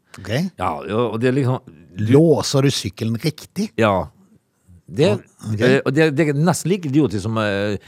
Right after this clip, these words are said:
Speaker 2: du har, eh, raspet ost feil hele
Speaker 1: Ja,
Speaker 2: livet.
Speaker 1: ja, ja.
Speaker 2: Nei, jeg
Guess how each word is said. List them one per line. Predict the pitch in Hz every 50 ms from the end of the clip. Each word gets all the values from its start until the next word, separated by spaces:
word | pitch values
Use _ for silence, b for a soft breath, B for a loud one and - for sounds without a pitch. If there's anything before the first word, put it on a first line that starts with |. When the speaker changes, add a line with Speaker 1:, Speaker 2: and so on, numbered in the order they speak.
| B B B
Speaker 2:
du | 95 92 127 135 131 127
har, | 117 131 131 127 123
eh, | 120 120 113 113 110 117
raspet | 131 120 - - - 139 127 -
ost | - 135 131 - - - _ -
feil | - - 104 107 117 127 135 127
hele | 113 131 139 117 113
Speaker 1:
Ja, | 117 113 127
Speaker 2:
livet. | 139 160 165 139
Speaker 1:
ja, | 147 139 131 127
ja. | 123 120 110 107 104 101 95 92 90 B B B B -
Speaker 2:
Nei, | 98 117 139 151
jeg | 147